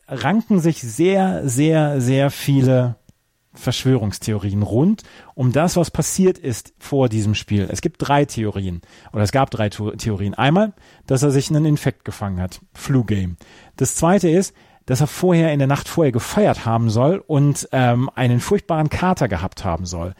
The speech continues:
Deswegen haben manche dieses Spiel auch das Hangover-Game genannt. Das dritte Spiel, oder die, die dritte Theorie, und das ist wohl inzwischen die, ähm, die verfestigte Theorie ist,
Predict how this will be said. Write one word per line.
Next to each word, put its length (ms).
Deswegen 400
haben 220
manche 300
dieses 260
Spiel 240
auch 120
das 180
Hangover-Game 680
genannt. 460
Das 240
dritte 320
Spiel, 380
oder 260
die, 120
die 140
dritte 280
Theorie, 440
und 240
das 160
ist 160
wohl 200
inzwischen 560
die, 300
ähm, 640
die 140
verfestigte 680
Theorie 460
ist, 200